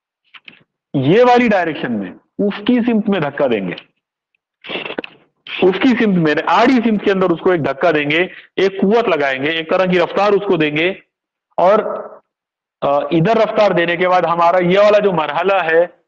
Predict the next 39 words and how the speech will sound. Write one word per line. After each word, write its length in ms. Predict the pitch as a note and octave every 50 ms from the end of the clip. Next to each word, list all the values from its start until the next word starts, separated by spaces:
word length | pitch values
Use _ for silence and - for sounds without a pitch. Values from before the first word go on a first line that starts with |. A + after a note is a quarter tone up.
| _
सेकंड 400 | _ _ - F3+ F3+ G#3 A3 G#3+
वाला 200 | G#3 G#3 G3 G3
जो 140 | F#3 F3+ E3
मरहला 360 | D#3 D3+ D3 D3+ D3 D3+ D#3
है, 80 | D#3+ D#3+
उसकी 320 | E3 D#3 D3 - - E3
मरहला, 640 | D#3 D3 D3 D3 C#3+ D3+ E3 F3+ F#3+ - - - - -
ये 100 | G#3+ A#3
भी 100 | A#3 A#3+
पूरा 220 | A3+ A3+ G3 F#3 E3
हो 100 | C#3+ A#2+
जाएगा, 320 | A2+ G2+ F#2 F#2 F2+ E2 -
यानी, 360 | C#3+ D#3 F3 F#3 G3+ G3+ G3+ G#3 - _ _ _ _ _ -
अ, 440 | D3+ D#3 D#3 D3+ D3+ D3+ D3+ D3+ D3
सेकंड 420 | C#3+ - E3 D#3+ G#3 A3 G#3+ G3+
मरहला 260 | G3 F#3+ F#3 F#3+ F#3+
यहाँ 220 | F#3+ F3+ E3+ E3 E3
पर 140 | - F3 D#3+
कंप्लीट 340 | D#3+ C#3+ C#3 D#3 D#3+ E3
हो 80 | D#3 D#3
जाएगा 600 | D3+ D#3 D#3 D#3+ D#3+ F3+ G3 G#3 G3+ - - _ _ _ -
और 140 | E3 E3 D#3
सैटेलाइट 500 | - D#3+ D3+ D#3+ E3 D#3+ D#3+ D#3+ D#3 D#3+
को 60 | E3+
अलग 360 | D#3+ - D3 E3+ G#3+ G#3+ -
करके 240 | G3 F3 E3 - E3+
हम 140 | E3 E3 E3
इधर 240 | E3 D#3+ F3+ F3
लोड 200 | E3 D#3+ D#3 D#3
देंगे 380 | D#3 D#3+ E3 E3 F#3 G3 G#3+ G#3 - -
और 100 | D#3 D3+
बाद 200 | D3 D3 D3 D3
में 140 | D#3 D#3 D3
बच-, 260 | D3 C#3+ C#3+ D3+ D3
बचा 220 | C#3+ C3+ C3 D3
हुआ 80 | D3 D3+
जो 100 | D3 D3
सैटेलाइट 480 | C3+ C#3+ C3 B2 C3 B2+ B2+ C3 B2+ C3+
है, 140 | D3+ F3